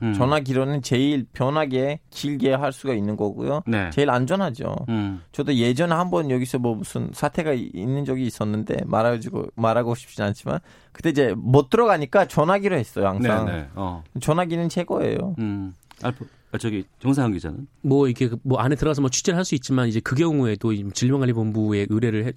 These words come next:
Speaker 3: 뭐 그 상-, 상의를 하고 그다음에 좀 바-, 완벽한 좀 방진, 그 방역 상태를 갖춘 상태에서 좀 들어가서 취재를 했으면 더 좋았겠다 싶습니다.
Speaker 1: 알겠습니다.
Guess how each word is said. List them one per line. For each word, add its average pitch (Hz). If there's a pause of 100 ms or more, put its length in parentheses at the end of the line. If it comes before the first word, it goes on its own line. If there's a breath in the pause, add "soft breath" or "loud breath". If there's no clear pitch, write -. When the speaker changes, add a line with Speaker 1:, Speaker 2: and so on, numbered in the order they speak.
Speaker 3:
뭐 101 (420 loud breath)
그 107
상-, -
상의를 202
하고 147 (140)
그다음에 101 (260 loud breath)
좀 110
바-, 107
완벽한 123
좀 123
방진, 135
그 90 (260 loud breath)
방역 147
상태를 139
갖춘 185
상태에서 127
좀 110
들어가서 98
취재를 -
했으면 113 (400 loud breath)
더 -
좋았겠다 110
싶습니다. -
Speaker 1:
알겠습니다. 80